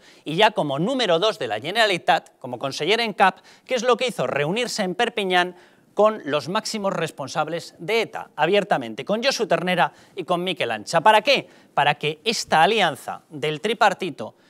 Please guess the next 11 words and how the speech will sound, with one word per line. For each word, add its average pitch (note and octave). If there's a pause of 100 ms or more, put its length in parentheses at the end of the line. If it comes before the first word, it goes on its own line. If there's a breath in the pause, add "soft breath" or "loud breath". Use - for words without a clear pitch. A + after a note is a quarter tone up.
(120)
incluyese G3+
posteriormente F3+
una E3+
alianza E3+
nacional E3+
¿con F#3+
quién? G3+ (260)
Con G2+
los A2
de F#3+
Bildu. G#3+